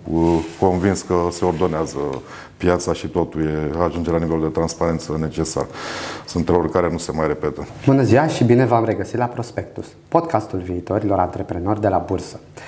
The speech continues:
Speaker 2: Proiect susținut de Bursa de Valori București și economica punct net. Vă invit la un nou episod, cred eu, de neratat pentru oricine se gândește la o eventuală listare.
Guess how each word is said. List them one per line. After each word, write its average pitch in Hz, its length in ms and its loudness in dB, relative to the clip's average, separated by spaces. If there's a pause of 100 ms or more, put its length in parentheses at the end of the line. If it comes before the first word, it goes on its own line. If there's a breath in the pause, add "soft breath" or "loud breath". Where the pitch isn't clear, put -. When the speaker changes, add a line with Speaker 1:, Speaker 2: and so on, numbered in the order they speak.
(140 loud breath)
Speaker 2:
Proiect 202 220 4
susținut 123 400 4
de 104 80 2
Bursa 110 360 0
de 98 100 0
Valori 95 320 2
București 95 580 -4
și - 180 0
economica 113 580 2
punct 113 380 0
net. 82 240 -4 (680 loud breath)
Vă 127 100 6
invit 123 300 6
la 120 80 4
un 107 100 4
nou 107 120 4
episod, 101 580 -2
cred 131 360 2
eu, 90 160 -4 (140)
de 107 200 2
neratat 120 600 2 (260 loud breath)
pentru 175 280 4
oricine 190 340 2
se - 140 -4
gândește 120 640 0
la 135 140 4
o 131 60 4
eventuală 95 520 -2
listare. 95 480 -4